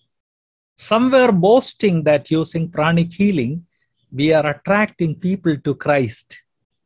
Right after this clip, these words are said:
That's so surprising,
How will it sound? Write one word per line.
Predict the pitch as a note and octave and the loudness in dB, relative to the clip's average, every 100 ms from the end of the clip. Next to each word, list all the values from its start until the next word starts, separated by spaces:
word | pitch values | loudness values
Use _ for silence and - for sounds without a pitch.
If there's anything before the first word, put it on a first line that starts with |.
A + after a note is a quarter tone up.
| _ _ _ _ - | _ _ _ _ -4
That's | D#3+ - - - _ | -4 -4 -14 -18 _
so | - - - A3+ A3+ A3+ A3 G#3+ - | -8 -4 2 4 6 6 4 2 -6
surprising, | - - F#3+ F3 - G3+ G#3 G#3 E3+ - A2+ G2 | -6 -2 -2 -2 -2 0 4 2 0 -2 -6 -6